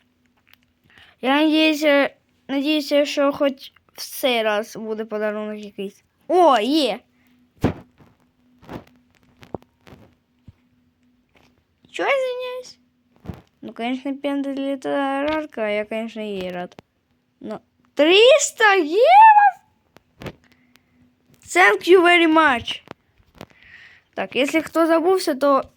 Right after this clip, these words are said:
э, вот тут, вот и мой ник, вот тут. Кира Додо восемь.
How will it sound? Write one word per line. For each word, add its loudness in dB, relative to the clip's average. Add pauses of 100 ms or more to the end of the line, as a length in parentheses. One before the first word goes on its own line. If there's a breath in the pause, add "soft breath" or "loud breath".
(760)
э, -8
вот -2
тут, -4
вот 0
и -2
мой -2
ник, -12
вот -10
тут. -18 (420)
Кира 2
Додо -6
восемь. -12